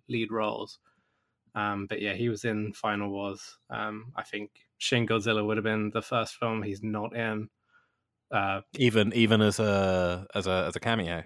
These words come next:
Speaker 1: As, as far as I'm aware, he's not in that film. Um, but yeah, so he's pretty prominent. The, the, the other thing about Toho films in general is that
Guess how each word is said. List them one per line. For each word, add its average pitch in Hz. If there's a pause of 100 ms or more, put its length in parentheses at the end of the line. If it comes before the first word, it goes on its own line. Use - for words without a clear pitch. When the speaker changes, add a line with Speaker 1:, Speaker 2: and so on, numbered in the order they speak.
Speaker 1:
As, 120
as 135
far 175
as 123
I'm 120
aware, 101
he's 101
not 104
in 98
that 101
film. 101 (640)
Um, 98 (1160)
but 127
yeah, 107
so 104
he's 113 (160)
pretty 147
prominent. 135
The, 190
the, 170
the 170
other 151
thing 120
about 104
Toho 113
films 107
in 101
general 107
is 95
that 107